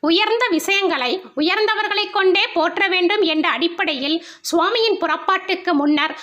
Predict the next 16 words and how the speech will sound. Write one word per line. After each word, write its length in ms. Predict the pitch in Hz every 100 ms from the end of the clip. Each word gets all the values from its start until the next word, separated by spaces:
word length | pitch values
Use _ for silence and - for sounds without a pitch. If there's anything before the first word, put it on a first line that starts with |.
| -
பிரம்மாண்டமான 840 | - 285 294 392 427 440 440 415 440 -
யானைகளைக் 640 | 247 294 381 403 403 381
கொண்டே 360 | 349 330 349 440
முன் 240 | 330 349
அணிவகுப்பு 640 | 381 302 339 330 349 427
நடத்தப்பெற்றது. 840 | 427 277 320 381 370 330 277 247 226 - _
அரசன் 500 | 262 311 453 480 466
யானையின் 540 | 294 247 339 415 415 403 269
அம்பாரியின் 580 | 339 370 392 392 403
மீது 320 | 330 330 330 392 - - -
நகர்வலம் 600 | - 403 440 427 415 262
வருவதைப் 440 | 254 330 359 359
போல 200 | 370 381 403 - -
சுவாமிக்கு 600 | - - 311 440 392 - 494
நடத்தப்பட்டது. 720 | 302 330 392 381 330 269 254 -
விழா 260 | - 349 453